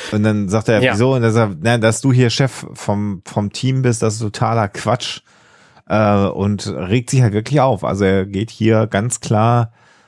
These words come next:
Speaker 1: äh, dagegen an, dass John, der keine Führungsfähigkeiten hat, ähm, jetzt das Team leiten soll. Und
Speaker 2: Ja.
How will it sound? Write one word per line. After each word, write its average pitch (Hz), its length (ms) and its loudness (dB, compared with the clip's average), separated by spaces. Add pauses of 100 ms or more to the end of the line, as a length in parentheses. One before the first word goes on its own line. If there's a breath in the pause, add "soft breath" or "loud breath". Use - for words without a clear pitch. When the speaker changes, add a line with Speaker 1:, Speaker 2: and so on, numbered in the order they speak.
(140 soft breath)
Speaker 1:
äh, 101 340 0
dagegen 98 380 -2
an, 101 160 -2
dass 104 240 -2
John, 104 240 2
der 101 120 2
keine 107 280 0
Führungsfähigkeiten 127 1700 0
hat, - 360 -4 (680 soft breath)
ähm, 107 680 2
jetzt 110 300 -2
das - 160 -2
Team 135 220 2
leiten 90 320 0
soll. 95 320 -2
Und 95 220 -8
Speaker 2:
Ja. - 100 -18